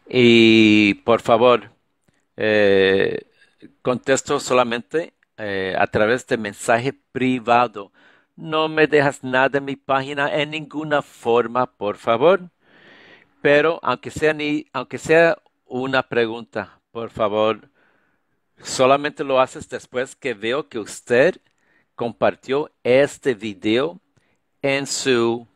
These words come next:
página de Facebook público para que puedas ayudar a las otras gentes que no saben. ¿Ok? Em, aquí estoy para ayudarle. Si algo no entiendes, la manera que yo empecé desde dos mil dieciséis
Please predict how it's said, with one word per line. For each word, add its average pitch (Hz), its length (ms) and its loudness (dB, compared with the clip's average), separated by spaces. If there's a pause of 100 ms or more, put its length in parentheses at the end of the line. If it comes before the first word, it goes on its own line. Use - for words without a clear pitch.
página 131 640 -2
de 113 120 -10
Facebook 131 600 -12
público 151 460 -6
para 113 280 0
que 107 220 -2
puedas 117 420 -6
ayudar 120 300 0
a 117 40 4
las 107 240 0
otras 113 240 -4
gentes 117 340 -14
que 113 100 -6
no 98 140 -8
saben. 101 480 -4 (840)
¿Ok? 107 220 -4 (920)
Em, 113 1160 0 (360)
aquí 120 260 -4
estoy 170 220 -4
para 151 180 0
ayudarle. 120 560 0
Si 147 320 -4
algo 180 300 4
no 165 240 -6
entiendes, 135 840 -10 (1400)
la 131 240 0
manera 131 380 2
que 151 160 -8
yo 143 240 -4
empecé 143 540 -4
desde 123 320 -8
dos 110 280 -10
mil 131 140 -8
dieciséis 131 800 -2